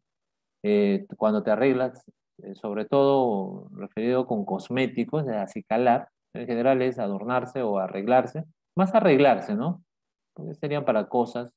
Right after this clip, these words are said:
adornar. Asiago, cuando refiere a un día, a un tiempo, un año que es triste, asiago. Este, el año pasado, bueno, fue asiago, ¿no?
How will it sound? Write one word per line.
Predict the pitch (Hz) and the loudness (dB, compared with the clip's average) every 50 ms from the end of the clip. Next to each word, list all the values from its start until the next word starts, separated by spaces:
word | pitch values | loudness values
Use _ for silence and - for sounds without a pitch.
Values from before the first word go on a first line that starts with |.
| _ _ | _ _
adornar. | - 95 92 90 90 95 104 95 90 - _ _ _ _ _ _ _ _ _ _ _ - | -8 -6 -4 -4 -4 -2 -2 -2 -2 -4 _ _ _ _ _ _ _ _ _ _ _ -8
Asiago, | 131 127 - 165 160 156 156 160 175 175 160 - | -6 -2 0 2 4 4 4 4 4 2 0 0
cuando | 131 117 120 117 | 0 0 -2 -2
refiere | - - 139 135 | -4 -2 -2 0
a | 135 135 | 0 -2
un | 135 | -4
día, | 123 135 135 135 135 131 131 131 131 | -2 0 2 2 2 2 2 0 -2
a | 120 | -4
un | 117 117 120 | -6 -8 -8
tiempo, | 123 135 135 131 127 123 127 135 131 131 135 139 - - _ _ _ _ - | -8 -6 -6 -6 -6 -4 -4 -2 -2 -2 -4 -6 -10 -16 _ _ _ _ -10
un | 117 117 127 | -6 -4 -2
año | 135 131 127 123 123 123 127 123 123 | -2 -2 -2 -2 -4 -4 -6 -6 -6
que | - 104 113 | -6 -6 -6
es | 113 - _ | -8 -6 _
triste, | - 139 151 139 - - _ 95 92 | -2 0 0 0 -2 -4 _ -6 -6
asiago. | 92 - - 107 98 92 90 90 87 - _ _ _ _ _ _ _ _ _ _ _ _ _ _ _ _ _ _ | -6 -6 -4 -2 -2 -2 -2 -4 -6 -12 _ _ _ _ _ _ _ _ _ _ _ _ _ _ _ _ _ _
Este, | - 143 147 - - - 147 135 131 127 120 120 | -10 -10 -10 -8 -4 0 2 2 2 2 2 2
el | 117 120 | 2 0
año | 131 139 139 131 | 0 0 0 0
pasado, | 135 135 135 - 156 156 165 190 185 131 | 0 -2 0 2 4 4 4 4 2 0
bueno, | 113 107 104 98 | -2 -4 -4 -6
fue | - - 113 | -6 -6 -6
asiago, | 110 - - - 190 180 135 107 98 98 107 | -6 -4 -2 0 2 4 4 4 2 0 0
¿no? | 117 147 202 202 | -2 -4 -6 -6